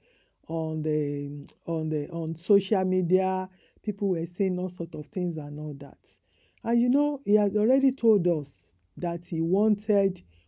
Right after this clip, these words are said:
one religion. He told us. I've done a video about it. And, uh, some of the veteran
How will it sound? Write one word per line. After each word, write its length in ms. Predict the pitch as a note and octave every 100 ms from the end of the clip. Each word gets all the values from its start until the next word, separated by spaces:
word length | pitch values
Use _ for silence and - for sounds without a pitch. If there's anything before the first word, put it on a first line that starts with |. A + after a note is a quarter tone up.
| _
one 460 | E3+ E3+ G3+ G#3 G3
religion. 1120 | D#3+ D#3+ E3 D#3 A#2+ D3+ E3 D#3 C#3+ C3+ C3 _ _ _ _
He 140 | - D#3
told 420 | - G3+ F#3 D3+
us. 300 | C#3+ C3+ _ _ _ -
I've 160 | D#3 D3+
done 200 | G#3 G3+
a 60 |
video 280 | D3+ E3+ E3
about 320 | D3 C#3+ C#3+ D3+ -
it. 260 | E3+ G3 _ _ _ _
And, 240 | - E3 E3
uh, 160 | D3
some 320 | D3 - G#3 G3
of 180 | D#3+
the 120 | C#3+ D3+
veteran 840 | D3+ F#3+ F#3 - F3+ F3+ F3+ F3+